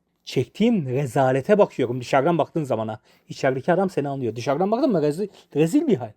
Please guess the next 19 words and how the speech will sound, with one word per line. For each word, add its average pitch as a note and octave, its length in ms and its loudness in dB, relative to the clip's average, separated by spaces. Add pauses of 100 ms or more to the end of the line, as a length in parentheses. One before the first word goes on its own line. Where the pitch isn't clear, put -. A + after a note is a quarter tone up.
(300)
Ben D#3+ 240 -2
bu E3 160 -2
dünyalık D3+ 640 -6
çabanın D3+ 540 -6 (200)
yarısını E3 720 2
ahiret F3 300 -4
için - 180 -12
yapmış C3+ 320 -12
olsam D3 260 -10
var F3 120 -8
ya, A#2 220 -14 (240)
Allah'ın B2+ 340 -2
izniyle C3+ 300 -4
cennete A#2 340 -6
giderdik. A#2+ 480 -8 (120)
Ama D#3 200 -2
gel C#3+ 260 -4
gör, E3+ 200 -2 (380)
bizim C3+ 340 -2